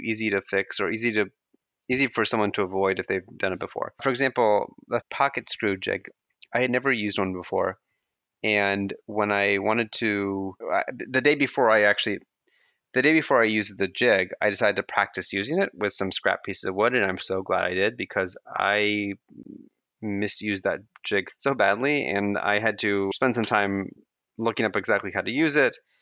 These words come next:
and I accidentally drilled too far, cutting a hole into the jig. So they're just things that I would do differently if I had known about that beforehand.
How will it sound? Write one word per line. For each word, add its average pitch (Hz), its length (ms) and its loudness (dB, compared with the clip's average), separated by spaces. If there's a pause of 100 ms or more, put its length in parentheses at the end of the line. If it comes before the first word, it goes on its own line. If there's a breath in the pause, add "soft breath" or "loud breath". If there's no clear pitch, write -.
(260)
and 95 560 2
I 95 260 2
accidentally 98 640 0
drilled 101 360 2
too 104 160 -6
far, 147 420 4 (160)
cutting 98 160 2
a 95 60 2
hole 107 200 2
into 131 180 2
the 135 100 0
jig. 120 340 4
So 113 180 0
they're 131 120 0
just 180 200 -2
things 127 200 2
that 110 180 4 (140)
I 98 160 2
would 98 300 0
do 101 160 -2
differently 95 680 -2 (100)
if 107 200 -2
I 104 60 4
had 98 120 0
known 95 280 -2
about 101 260 0
that 104 120 -2
beforehand. 139 560 -2